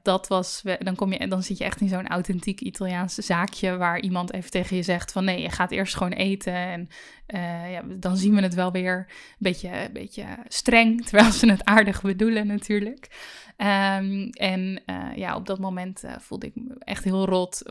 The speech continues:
Was het ergens wel een klein beetje grappig, maar had ik vooral zoiets van, "Ja, ik wil gewoon, ehm,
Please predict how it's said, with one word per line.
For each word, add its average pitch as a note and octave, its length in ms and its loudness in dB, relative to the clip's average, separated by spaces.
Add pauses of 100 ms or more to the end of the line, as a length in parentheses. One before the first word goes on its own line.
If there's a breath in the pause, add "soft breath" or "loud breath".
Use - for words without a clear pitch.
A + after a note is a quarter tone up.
Was F#3+ 140 -8
het - 100 -16
ergens G#3 560 0
wel F#3+ 220 -2
een F#3+ 80 -4
klein G3 320 2
beetje G3 220 -2
grappig, - 380 -6
maar F#3 120 -2
had F#3 140 -6
ik F#3 100 -8
vooral F#3 320 -2
zoiets F#3 360 -8
van, F#3+ 100 -10
"Ja, F3+ 120 -8
ik F#3+ 120 -16
wil F#3 160 -6
gewoon, F#3 440 -10 (560 soft breath)
ehm, F#3 420 -6